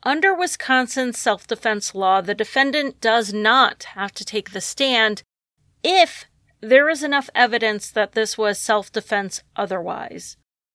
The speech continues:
But since Donna's case hinged not just on what Michael did, but Donna's interpretation of the threat due to battered woman syndrome, she had to tell her story to the jury.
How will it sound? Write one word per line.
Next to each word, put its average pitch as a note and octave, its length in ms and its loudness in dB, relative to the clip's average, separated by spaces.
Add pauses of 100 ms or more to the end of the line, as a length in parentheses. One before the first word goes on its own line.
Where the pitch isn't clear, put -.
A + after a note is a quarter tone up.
(200)
But C#4+ 120 4
since G#4+ 380 -2
Donna's A#3 580 2
case A#3 380 -4
hinged A3+ 720 -4 (380)
not G4+ 280 2
just C4+ 280 2
on A3+ 220 4
what G#3+ 220 4
Michael G#3 400 -2
did, G#3 560 0 (260)
but A3 400 6 (160)
Donna's A3+ 640 2
interpretation G#3+ 1120 -4
of B3 220 -6
the C4+ 120 0
threat C#4 520 -2 (120)
due G#3+ 200 -8
to G3+ 240 -6
battered F#3+ 600 0
woman G#3 320 -4
syndrome, C#4+ 680 -4 (340)
she D4 240 -2
had E4+ 260 2
to B3 100 -6
tell G#3 220 2
her F#3 120 0
story F3+ 320 -8
to - 120 -8
the F3+ 120 -8
jury. F#3+ 400 -6